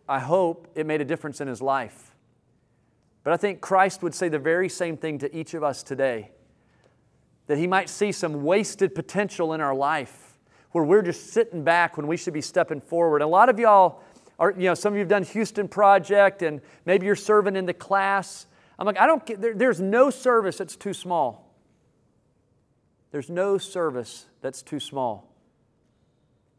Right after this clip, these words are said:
A lack of service, there's no excuse.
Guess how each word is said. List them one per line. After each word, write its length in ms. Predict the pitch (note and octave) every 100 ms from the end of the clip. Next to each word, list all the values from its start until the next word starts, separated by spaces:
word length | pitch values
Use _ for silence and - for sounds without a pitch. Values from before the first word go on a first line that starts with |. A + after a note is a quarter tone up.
| _ _ _ _ _ _ _ _ _ -
A 60 |
lack 360 | B2+ C3+ E3 E3
of 100 | C3+
service, 760 | - C3 A#2+ G#2+ - - - - _ _ _ _ _ _ _ _ _ _ _ _ _ _ _ _ _ _ _ _ -
there's 220 | C3+ D3
no 160 | D3
excuse. 720 | C#3 - - E3 B2 - -